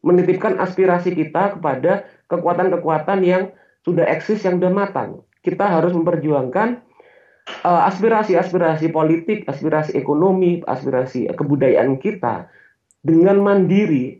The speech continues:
dengan instrumen, dengan institusi politik yang kita bangun sendiri. Nah, ini adalah sebuah kerja-kerja politik P R bagi kita sekarang, sehingga kemudian kita bisa melampaui problem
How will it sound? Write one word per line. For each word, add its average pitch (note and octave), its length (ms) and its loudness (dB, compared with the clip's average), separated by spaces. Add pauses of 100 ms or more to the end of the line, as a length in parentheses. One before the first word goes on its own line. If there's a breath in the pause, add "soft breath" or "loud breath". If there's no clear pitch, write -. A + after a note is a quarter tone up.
dengan D#3+ 480 2
instrumen, F#3 880 -2
dengan E3+ 320 2
institusi F#3 500 0
politik G3 640 -2
yang F3 160 0
kita F3+ 160 -2
bangun D3+ 240 0
sendiri. C3+ 480 -8 (800 soft breath)
Nah, D#3 160 2
ini G#3 240 4
adalah D#3 320 2
sebuah C#3+ 560 -2 (560 soft breath)
kerja-kerja D#3 580 2
politik E3 640 0
P G3+ 60 -2
R C#3 420 -2
bagi C3 240 -6
kita C3 240 -6
sekarang, C3+ 460 -4
sehingga D#3 320 0
kemudian D3 560 0 (240 loud breath)
kita F3+ 240 0
bisa E3+ 240 2
melampaui E3+ 880 0 (400)
problem F3+ 640 0